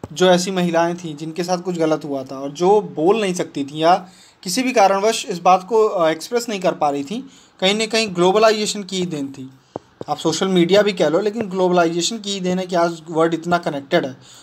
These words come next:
और उसकी देन की वजह से इन लोगों ने अपनी बात उठाई और कई लोगों को फिर इसकी वजह से जो भी दोषी हैं उनके खिलाफ फिर, अ, कार्रवाई शुरू हुई। दूसरा क्या? ग्रेटा थुनबर्ग के बारे में आपने सुना होगा, इन्वायरमेंट की क्या है?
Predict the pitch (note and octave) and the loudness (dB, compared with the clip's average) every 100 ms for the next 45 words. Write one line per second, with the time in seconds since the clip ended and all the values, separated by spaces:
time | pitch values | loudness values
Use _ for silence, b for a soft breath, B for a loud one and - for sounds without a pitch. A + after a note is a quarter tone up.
0 | B F3+ F3 F3+ A#3 G3+ G3 F#3 F3+ F3 | B -2 0 -2 -2 0 -2 -2 2 4
1 | F3 F#3 F#3 F3+ F3 F#3 F3+ F3 E3 D#3 | 4 0 2 2 0 0 -2 -4 0 2
2 | D#3 E3+ E3 G3+ G#3+ F3+ E3 D#3+ D#3+ E3 | 2 0 -4 -2 -2 -2 0 0 -4 -10
3 | F3 D#3+ D#3 F3 D3 C#3+ F#3 C#4 B B | -12 -10 -8 -4 -4 -4 -6 -10 B B
4 | B B B - E3 E3 F#3 D3+ D#3 - | B B B 0 2 4 2 2 0 2
5 | F3+ D#3 F3+ - _ F3 E3+ F3+ F#3+ F3+ | 0 0 -6 -16 _ -6 -6 -2 0 2
6 | F#3 F3+ F#3 F3 D3+ E3 E3 E3 D3 C3+ | 0 -4 -2 -2 2 4 4 2 -2 -6
7 | C3 C3 b b b b b - F#3+ A#3 | -8 -12 b b b b b -8 -2 2
8 | A3 D3 C3+ - b _ E3+ F3 F3+ A3 | 2 0 -8 -14 b _ -2 0 2 0
9 | G#3 G3 A3 G#3+ G#3+ G3 G3 F#3+ F#3 F3+ | -2 0 0 0 0 2 2 -2 -4 -6
10 | F3 D3+ D3 D#3 _ b b - F#3+ F#3 | -6 -6 -10 -18 _ b b -12 -6 2
11 | F#3 F3+ F#3+ G#3 F#3 F#3+ F3+ F#3+ D#3 C3 | 6 6 4 -4 -8 -14 -4 -4 -4 -6